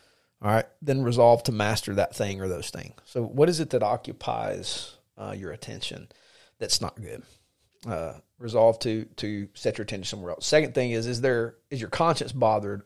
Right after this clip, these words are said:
about something? If your conscience is bothered about something, then resolve to obey your conscience. And, uh, at the same time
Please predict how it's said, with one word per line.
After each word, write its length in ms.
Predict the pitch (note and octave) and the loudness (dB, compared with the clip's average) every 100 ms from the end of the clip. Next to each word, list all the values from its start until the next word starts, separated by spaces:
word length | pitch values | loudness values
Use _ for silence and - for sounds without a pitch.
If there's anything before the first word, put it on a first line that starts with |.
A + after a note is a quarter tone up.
| - | -10
about 240 | G2 - | -8 -4
something? 440 | - - - - - _ _ - _ | -6 -6 -14 -18 -20 _ _ -20 _
If 80 | - | -4
your 80 | A2 | 0
conscience 440 | - D#3+ C3+ A#2+ | 4 4 4 -2
is 60 | A2 | 0
bothered 320 | A2+ G#2 G#2 | 4 4 2
about 240 | G2+ F#2+ - | -2 -4 -2
something, 300 | G#2 G#2 C3 | -4 -4 -4
then 160 | C3 | -2
resolve 480 | B2+ A#2+ A#2+ A#2+ A#2+ | -2 4 6 6 4
to 80 | C3+ | 0
obey 220 | C3 C3 | 2 2
your 140 | C3+ B2 | 0 -2
conscience. 560 | - C#3 - - - | -2 -2 -6 -10 -10
And, 180 | G2+ F#2+ _ _ _ _ _ | -10 -10 _ _ _ _ _
uh, 200 | G2+ F#2 | -2 2
at 140 | - C#3+ | 4 4
the 80 | - | 6
same 440 | - - D3 A#3 | 6 6 4 2
time 500 | - E2+ D2 C2+ G2+ | 0 -4 -6 -10 -12